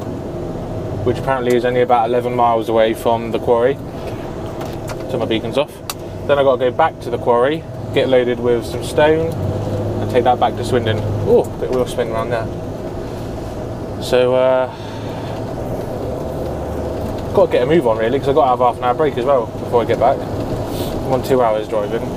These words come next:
which is, uh, not an awful lot, I know, but time I get to Bristol, do the run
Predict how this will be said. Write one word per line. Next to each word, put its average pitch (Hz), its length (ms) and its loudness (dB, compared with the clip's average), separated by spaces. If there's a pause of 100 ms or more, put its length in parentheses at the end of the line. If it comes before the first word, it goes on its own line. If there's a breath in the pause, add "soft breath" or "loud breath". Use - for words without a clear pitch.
(140)
which - 180 -4
is, 110 200 -2
uh, 107 320 4
not 117 140 0
an 113 80 0
awful 107 200 0
lot, 117 200 4
I - 20 0
know, 120 180 0 (140)
but 107 160 0 (2250)
time 127 140 2
I 117 40 4
get 113 140 2
to 117 80 -2
Bristol, 117 320 2
do 120 160 4
the 117 80 4
run 113 300 4